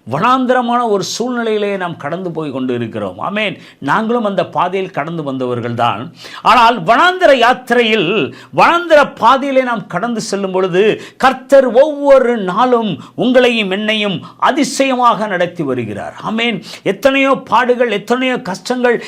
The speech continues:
எத்தனையோ மரண பள்ளத்தாக்குகள் என்று சொல்லி நம்முடைய வாழ்க்கை கடந்து போகிறது. நன்றாக இருக்கிறோம், நன்றாக வேலைக்கு செல்கிறோம்,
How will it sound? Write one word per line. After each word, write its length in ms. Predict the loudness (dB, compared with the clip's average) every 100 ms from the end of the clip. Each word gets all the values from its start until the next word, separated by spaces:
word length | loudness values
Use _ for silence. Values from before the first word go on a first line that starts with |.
| -4
எத்தனையோ 460 | -4 2 2 2 0
மரண 540 | 0 0 0 -2 -4
பள்ளத்தாக்குகள் 840 | -2 -2 -2 -2 0 0 0 -4
என்று 240 | -4 -2 -4
சொல்லி 540 | -2 -2 0 0 -2 -8 -6
நம்முடைய 380 | -2 2 2
வாழ்க்கை 440 | 4 2 0 -2 0
கடந்து 380 | 0 -2 -4 -2
போகிறது. 500 | -2 -2 -6 -8 -12 -16 -4
நன்றாக 540 | -2 2 4 6 6
இருக்கிறோம், 500 | 4 2 0 2 2
நன்றாக 480 | -2 0 2 4 2
வேலைக்கு 440 | 0 0 0 -2
செல்கிறோம், 360 | -4 -2 2 4